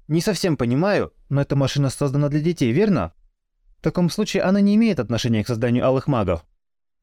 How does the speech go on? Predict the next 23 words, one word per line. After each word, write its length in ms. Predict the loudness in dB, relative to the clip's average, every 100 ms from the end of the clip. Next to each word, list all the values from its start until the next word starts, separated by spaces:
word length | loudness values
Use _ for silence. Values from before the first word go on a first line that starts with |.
| _
Пока 260 | -4 -2
я 60 | -2
самозабвенно 640 | -2 -4 -4 -4 -2 -2 -2
ностальгировал, 880 | -4 -6 -6 -2 0 0 -2 -4 -12 -14 -4
Аква, 280 | -4 -2
что 160 | -4 -4
возилась 420 | -4 -2 -2 -2
с 40 | -2
машиной, 500 | -2 0 0 -2 -6
нашла 360 | -4 -4 -2 -4
что-то 240 | -4 -2
интересное. 680 | -2 0 0 0 -2 -6 -6 -12 _ _ _ _ _ _ _
"Тут 240 | -2 0
написано: 680 | -2 0 0 0 0 -2 -4 -10 _ _ _ _
права 320 | -2 0 2 0
на 80 |
модификацию 840 | 0 0 -2 -4 -2 -2 -2 -2 0
алых 280 | 0 0
магов 320 | 0 0 0 0
доступны 420 | -2 0 -2 -2
ограниченный 720 | -2 -2 0 0 -2 -2 -2
период 340 | 0 2 2
времени". 540 | 2 0 2 0 -2